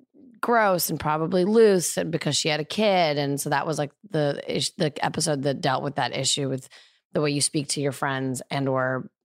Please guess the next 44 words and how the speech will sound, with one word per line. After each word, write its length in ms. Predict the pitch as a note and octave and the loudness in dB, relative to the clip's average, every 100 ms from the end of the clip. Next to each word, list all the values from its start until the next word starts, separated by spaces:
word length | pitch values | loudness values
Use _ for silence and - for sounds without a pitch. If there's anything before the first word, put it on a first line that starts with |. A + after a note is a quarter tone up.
| G#3+ | -14
people 280 | - F3+ E3 | -8 -4 -2
in 80 | C#3+ | -2
your 80 | C#3 | -4
school 380 | - D#3 C#3 C3+ | -4 -2 0 -2
and, 260 | B2+ B2+ | -4 -4
and 160 | C#3+ C#3+ | -4 -2
not 180 | C#3+ - | -2 -2
judging 320 | D3 C#3+ C#3 | -2 -2 -4
people. 400 | C#3 - C#3 C3 | -4 -4 -4 -4
And 340 | B2+ C3 - - - | -4 -8 -10 -18 -8
every 300 | - F3+ F3 | -2 0 0
episode 400 | D3+ D#3 C#3+ D3 | -2 -2 -2 -2
had 360 | C#3 C3 C3 C3+ - _ - | 0 -2 -2 -6 -12 _ -4
a 60 | D#3 | 0
mission 480 | D#3 C3 - - | 0 0 -2 -6
and 180 | C3+ C#3+ | -6 -6
it 40 | - | -4
had 280 | C#3 C#3 | -2 -2
something 380 | - C#3+ C3 C#3+ | -4 -6 -6 -6
that, 160 | C3+ - | -4 -4
a 60 | C#3 | -4
story 240 | - D#3 | -2 0
that 80 | D3 | -2
I 40 | D3 | -2
wanted 240 | C#3+ C#3+ | -4 -6
to 80 | C3+ | -4
tell 280 | D3+ C#3 C3+ | -2 -2 -2
and, 120 | C3 | -6
like, 100 | C3 | -8
teach 300 | D#3+ C#3 - | -6 -6 -8
the 60 | |
kids 320 | D3 C#3+ - D#3 | -6 -6 -6 -6
that 100 | - | -2
were 80 | |
watching. 460 | F3 G#3 - C3+ - - - _ _ _ - | 0 0 0 -6 -8 -16 -20 _ _ _ -6
And 600 | G3+ F3 E3+ D#3+ D#3+ D#3 | -2 0 0 0 -2 -4
so 160 | - F3+ | -6 -4
it 60 | D#3 | -2
was 100 | D3+ | 0
about 240 | D3 C#3+ | 0 0
bullying, 440 | C#3+ C3 B2+ C#3 | -2 -2 -4 -6
basically. 520 | C3 C3+ - - - - _ _ _ _ _ _ - - - | -6 -6 -8 -8 -8 -10 _ _ _ _ _ _ -10 -10 -4
And, 680 | F3+ D#3+ D#3+ D#3 D#3+ D3+ - - | -2 0 0 0 0 0 -4 -4
um, 800 | E3 D3 C#3+ C#3 C3+ C3+ C3 | 0 2 2 0 -2 -4 -6